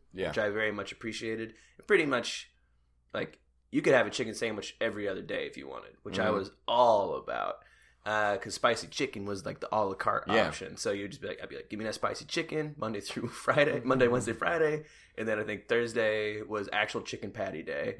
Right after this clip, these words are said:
Speaker 1: <laughs> Back to cheese and crackers.
Speaker 2: Yeah, th-, Thursday, guys, suck it up, get those cheese and crackers.
Speaker 1: <laughs>
Speaker 2: No, I think, so I think you could get a spicy chicken patty Monday, Wednesday, and Friday. Actual Thursday was for real chicken patty day.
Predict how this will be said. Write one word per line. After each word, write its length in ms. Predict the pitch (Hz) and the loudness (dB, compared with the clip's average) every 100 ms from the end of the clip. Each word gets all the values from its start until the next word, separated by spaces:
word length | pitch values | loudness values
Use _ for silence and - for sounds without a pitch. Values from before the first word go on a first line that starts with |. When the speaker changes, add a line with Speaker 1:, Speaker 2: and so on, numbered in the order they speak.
| 113 | -4
Speaker 1:
<laughs> 140 | - | 0
Back 160 | 98 - | 0 -2
to 80 | |
cheese 240 | 92 104 90 | -6 -6 -6
and 80 | 87 | -2
crackers. 460 | 120 120 127 113 | -2 -2 -6 -2
Speaker 2:
Yeah, 240 | 131 135 113 | 8 10 10
th-, 240 | 127 127 - | 6 4 2
Thursday, 440 | - - 107 123 | -10 -4 -2 0
guys, 280 | 107 104 95 | 0 0 0
suck 140 | - 120 | 0 2
it 80 | 160 | 2
up, 120 | 165 | 2
get 120 | 226 | -4
those 160 | - - | -6 -2
cheese 180 | 123 | 0
and 80 | - | 4
crackers. 460 | 117 131 143 139 - - 156 151 127 | 4 4 0 0 0 4 4 4 4
Speaker 1:
<laughs> 20 | 147 | 8
Speaker 2:
No, 80 | |
I 40 | 139 | 8
think, 320 | 165 147 - | 8 4 2
so 140 | - | 4
I 40 | 131 | 6
think 280 | 156 139 - | 4 -2 -4
you 100 | 131 | -6
could 140 | 123 107 | -4 -2
get 120 | 135 | 0
a 60 | |
spicy 300 | 135 117 117 | 2 0 -2
chicken 260 | 113 117 110 | -4 -6 -6
patty 300 | 113 107 104 | 0 0 0
Monday, 260 | 104 104 101 | -4 -4 -2
Wednesday, 320 | 101 101 98 | -4 -4 -6
and 100 | 95 | -4
Friday. 520 | 101 98 95 92 - - - | -2 -2 -2 -6 -10 -16 -2
Actual 420 | 113 120 - 113 | 2 2 2 -2
Thursday 360 | - 107 104 98 | 0 -2 0 -2
was 140 | 98 | -6
for 160 | - 95 | -6 -8
real 240 | 95 104 | -8 -10
chicken 300 | 101 104 101 | -8 -8 -8
patty 340 | 98 95 95 98 | -6 -6 -4 -4
day. 300 | 95 95 | -2 -2